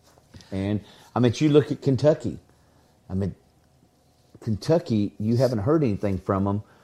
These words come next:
I mean, 'cause you think about, um, uh, Calipari's struggling because of the way the game has these players. He's even said it in a post-conference, I mean,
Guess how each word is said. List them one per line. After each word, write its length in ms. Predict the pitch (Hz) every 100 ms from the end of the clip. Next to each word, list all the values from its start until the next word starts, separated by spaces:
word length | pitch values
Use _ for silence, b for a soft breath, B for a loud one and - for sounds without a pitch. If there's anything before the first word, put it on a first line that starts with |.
| b b
I 60 | 104
mean, 200 | 104 98
'cause 240 | - 101
you 120 | 104 101
think 260 | 135 131
about, 500 | 101 101 95 - - B B B -
um, 440 | 87 87 85 90 82 _ _ _ _ _ _ _ _ _ _ _ _ _ _ - -
uh, 60 | - - 147 _ - 139
Calipari's 640 | - 117 110 127 156 107
struggling 500 | - - 131 143 104
because 380 | 101 98 113 98
of 80 | 101
the 80 | 104
way 300 | 92 104 113
the 160 | 104
game 440 | 87 95 104 113 107
has 500 | 104 101 104 101 - -
these 320 | 90 107 113
players. 600 | - 127 180 165 107 117 b b b b
He's 280 | 131 190 156
even 260 | 151 139
said 380 | 131 - 185 208
it 100 | 131
in 100 | 113
a 60 | 117
post-conference, 920 | - 135 139 - 131 131 - 92 -
I 60 |
mean, 80 | 101